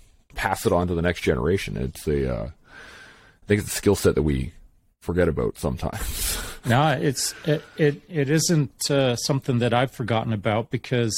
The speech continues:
Speaker 2: uh, the point that you just raised is exactly the next point that I had scribbled down on my digital paper here, and,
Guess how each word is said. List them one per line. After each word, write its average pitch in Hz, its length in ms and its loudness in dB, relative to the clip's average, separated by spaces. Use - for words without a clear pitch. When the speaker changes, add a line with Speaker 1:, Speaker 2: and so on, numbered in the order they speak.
Speaker 2:
uh, 117 140 0
the 101 120 -6
point 123 300 0
that 123 120 -4
you 107 120 -4
just 113 400 -2
raised 131 400 2
is 113 240 0
exactly 113 560 0
the 110 200 0
next 110 340 -4
point 113 240 -2
that 110 160 -2
I 107 260 0
had 107 300 -2
scribbled 104 460 -2
down 110 340 2
on 104 80 0
my 101 160 0
digital 107 400 -4
paper 113 540 -2
here, 107 360 0
and, 104 200 0